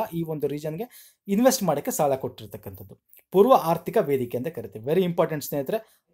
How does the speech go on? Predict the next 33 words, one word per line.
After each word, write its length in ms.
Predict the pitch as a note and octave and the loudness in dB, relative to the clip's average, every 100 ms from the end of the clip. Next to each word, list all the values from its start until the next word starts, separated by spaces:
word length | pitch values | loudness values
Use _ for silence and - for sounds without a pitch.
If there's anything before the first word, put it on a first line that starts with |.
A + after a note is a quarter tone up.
| _ _ _ C#3 | _ _ _ 0
ವ್ಲಾಡಿವೋಸ್ಟಾಕ್‌ನಲ್ಲಿ 920 | C#3+ E3 F#3 D#3 - E3 D#3+ D3+ C#3+ | 2 6 6 4 2 -4 -2 -4 -2
ನಡೆದಿರ್ತಕ್ಕಂಥದ್ದು 760 | C3+ C3 C3 C3+ C3+ C3+ C3+ F#3 | -2 -2 -4 -4 -4 -4 -2 -2
ಈ 160 | D3 | -2
ಒಂದು 440 | C#3 C#3 G#3 - _ - - - | -2 -2 -4 -8 _ -12 -10 -4
ಸಮಿತಿ. 400 | D3+ B2 A2 G#2+ _ _ _ | -2 -2 -8 -16 _ _ _
ಇದು 260 | E3 E3+ A3 | -4 -2 -2
ಇಷ್ಟು 480 | F3+ - C#4+ F3+ - - | -2 -4 -6 -6 -10 -6
ನಿಮ್ಗೆ 460 | F#3 F3 A#3 - - | -2 2 0 0 -6
ಇಂಪಾರ್ಟೆಂಟ್ 420 | F#3 F3 F3+ E3+ | -2 2 4 4
ಆಗಿರ್ತಕ್ಕಂಥ 460 | D3 B2+ A#2+ B2+ C#3+ | 2 0 -6 -6 -6
ಸ್ಕೀಮ್ಸು. 460 | G#3+ - G#2 - - - - - | -6 -8 -10 -12 -18 -20 -12 -4
ಇದು 160 | F3 | 2
ನಾನು 400 | B3+ A#3+ C#4+ - - | 4 4 2 -2 4
ಪಾರ್ಟ್ 300 | F#3 A#3+ - - | 6 6 0 -4
ತ್ರೀ 140 | G#3+ | -2
ತಂದಿರ್ತಕ್ಕಂಥದ್ದು. 960 | A3 F#3+ D#3+ C3+ C#3 C3+ D3 C4 - _ - _ _ _ _ - | 0 0 0 0 -4 -4 -2 -4 -6 _ -20 _ _ _ _ 2
So 120 | A#3+ | 4
ಇದ್ರ 120 | A#3+ | 4
ಪಿ 160 | - A3+ | 2 2
ಡಿ 80 | |
ಎಫ್ 160 | C4 C4 | 2 4
ನಾನು 140 | A#3 | 2
ಪ್ರೊವೈಡ್ 260 | G3+ G3 G3+ | 4 6 6
ಮಾಡ್ತೀನಿ 400 | F#3+ F3+ G#3 B3+ F3+ | 4 2 0 -2 -2
ನನ್ನ 160 | F3+ | 2
ಒಂದು 220 | F3+ F3 | 2 2
Telegram 440 | E3+ E3+ F3+ F#3+ F3+ | 2 0 2 0 0
ಚಾನಲಲ್ಲಿ. 440 | F3 E3 F3+ C#4 _ _ _ - | -2 -2 -4 -6 _ _ _ -4
ನೆಕ್ಸ್ಟ್ 420 | F#3+ B3 - E4+ | 0 0 0 0
ಪಾರ್ಟಲ್ಲಿ 320 | B3+ B3+ B3+ A#3 | 4 4 4 4
ಇನ್ನೂ 380 | B3 A3+ - - | 4 2 0 -4
ಇದೇ 240 | F3+ A#3+ | 4 6
ರೀತಿ 400 | A#3 A3 A#3+ G3+ | 4 2 -2 -4